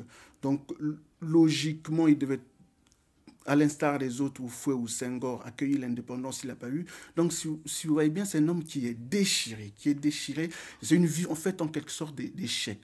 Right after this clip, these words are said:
de frustration. Et je pense que la poésie de Chikaya reflète toutes ces espé-, ces espérances-là.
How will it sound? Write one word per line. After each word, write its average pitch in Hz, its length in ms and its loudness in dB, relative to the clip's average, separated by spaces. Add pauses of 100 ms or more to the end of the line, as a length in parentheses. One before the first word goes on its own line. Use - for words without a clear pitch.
(120)
de 127 80 -12
frustration. - 640 -10 (300)
Et 120 80 -10
je 117 80 -6
pense 165 260 -2
que - 120 -6
la 143 100 -8
poésie 131 340 -8
de 117 160 -8
Chikaya 120 380 -10 (100)
reflète 117 320 -12
toutes 107 120 -14
ces 113 200 -8
espé-, - 240 -18 (100)
ces - 140 -14
espérances-là. - 640 -10